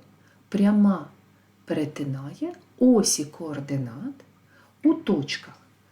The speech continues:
Тобто вісь перетина-, це точка А, точка перетину вісі ординат — це точка Б. Дивіться, ці дві точки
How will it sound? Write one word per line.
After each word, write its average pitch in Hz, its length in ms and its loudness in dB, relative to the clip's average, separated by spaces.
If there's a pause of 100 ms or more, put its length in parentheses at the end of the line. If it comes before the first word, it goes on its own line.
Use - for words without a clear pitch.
(200)
Тобто - 420 -2 (380)
вісь 220 600 4 (1800)
перетина-, 202 560 2
це 190 180 -4
точка 170 540 -4 (100)
А, 143 220 -10 (800)
точка 233 400 0
перетину 175 500 -2 (120)
вісі 156 360 -6
ординат — 143 600 -6 (360)
це - 360 -4 (320)
точка 175 480 -8 (220)
Б. - 180 -12 (540)
Дивіться, 208 500 0
ці 202 260 0
дві 190 340 0 (160)
точки - 500 -2